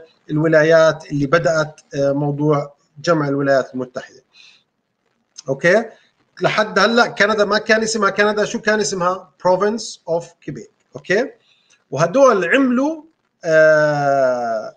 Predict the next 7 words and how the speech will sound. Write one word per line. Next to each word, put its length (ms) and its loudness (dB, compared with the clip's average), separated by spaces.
استقلال، 800 0
independence، 800 -4
وصار 400 2
اسمهم 540 -6
The 40 -2
United 500 -4
States 640 -8